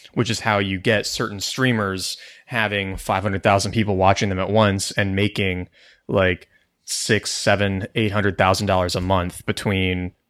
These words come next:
their streaming fees and their affiliate deals and all of that, right? But then you've got, you've got maybe five or ten streamers making that much. And then you've got tens of thousands or hundreds of thousands of people trying to get into streaming and not getting anything because,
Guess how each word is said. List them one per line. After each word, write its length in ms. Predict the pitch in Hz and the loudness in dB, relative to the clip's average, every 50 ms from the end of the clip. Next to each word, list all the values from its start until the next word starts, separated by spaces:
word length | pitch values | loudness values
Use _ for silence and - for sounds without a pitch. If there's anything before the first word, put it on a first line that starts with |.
| - | -2
their 200 | 107 95 90 90 | 0 2 2 2
streaming 460 | 87 - - - 113 104 101 98 95 | 0 -2 -2 0 2 2 2 2 0
fees 560 | 92 - - 110 98 95 92 92 92 90 - - | -2 -4 -2 0 0 2 0 0 -2 -2 -2 -2
and 180 | 107 95 90 | -2 -2 0
their 260 | 92 92 90 90 92 95 | 0 0 2 2 2 0
affiliate 480 | 90 - - - 101 98 95 92 - - | -2 -2 -2 0 2 2 2 0 0 -2
deals 280 | 104 95 90 87 - | -2 0 0 0 -2
and 60 | - 95 | -2 -4
all 160 | 95 90 87 | -2 -4 -4
of 80 | 85 | -2
that, 280 | - 98 90 82 - - - - | 0 0 0 0 0 -4 -4 -2
right? 220 | 104 95 92 92 - | 0 0 0 -2 -2
But 80 | - 104 | -2 -2
then 140 | 117 107 101 | 0 0 0
you've 160 | 95 92 - | -2 -4 0
got, 320 | - 101 95 92 92 - - - - - - - _ _ - | 2 2 4 4 2 -2 -4 -12 -20 -20 -20 -20 _ _ -6
you've 140 | - 156 143 | -4 0 4
got 180 | 156 139 127 | 4 2 4
maybe 220 | 127 127 113 113 104 | 2 -2 -2 -2 -6
five 580 | - - - - - 120 104 104 101 107 107 | -8 -12 -14 -2 0 2 2 4 2 0 0
or 60 | - 98 | -4 -10
ten 380 | - - - 101 98 95 92 | -10 -8 -4 -2 -2 -2 -2
streamers 460 | - - - 107 98 90 90 87 - | -4 -2 -2 -2 -2 -2 -4 -6 -2
making 240 | - 98 92 - 92 | -2 -2 -2 -2 -2
that 180 | 92 90 92 95 | -2 -2 -2 -2
much. 420 | 92 92 - - - - - - - - - - - _ _ - | -4 -6 -6 -6 -6 -6 -6 -8 -10 -18 -20 -20 -20 _ _ -4
And 140 | 127 104 98 | -2 2 2
then 140 | 98 95 | 2 2
you've 180 | 92 95 92 87 | 2 0 -2 2
got 420 | - 98 92 92 90 87 90 - - _ _ _ _ _ _ _ - | 2 4 4 6 4 2 0 -2 -8 _ _ _ _ _ _ _ -10
tens 400 | - - - 113 110 107 101 101 | -6 -2 0 0 0 0 -2 -4
of 80 | 98 | -6
thousands 920 | - - 110 98 95 95 95 92 - 101 92 92 92 90 90 - - - - | -6 -2 0 0 2 2 0 -2 -4 -6 -6 -6 -6 -6 -6 -6 -6 -6 -6
or 220 | 95 90 87 87 85 | -6 -6 -6 -8 -6
hundreds 320 | - - 113 113 113 98 | 0 0 4 4 4 2
of 80 | 104 95 | 2 2
thousands 360 | - 101 95 95 92 101 98 95 | 2 4 4 4 2 2 -2 -4
of 40 | - | -4
people 220 | - 98 - 92 | -4 -4 -4 -4
trying 320 | - - - 117 101 101 95 | -4 -2 0 2 2 2 0
to 80 | - | 0
get 160 | 98 98 95 | 0 0 0
into 220 | 95 98 98 95 95 | 0 -2 -4 -4 -4
streaming 480 | - - - 110 104 98 95 92 90 | -6 -4 0 0 0 2 2 0 0
and 100 | 90 90 | -2 0
not 240 | 92 95 92 87 - | 0 0 0 0 0
getting 220 | - 95 92 92 92 | -2 -2 0 0 0
anything 420 | 92 95 92 - - 98 92 92 | 0 0 -2 -2 -2 -2 -2 -2
because, 540 | 92 92 - 98 90 87 87 87 - - | -4 -2 0 0 0 0 -2 -4 -6 -8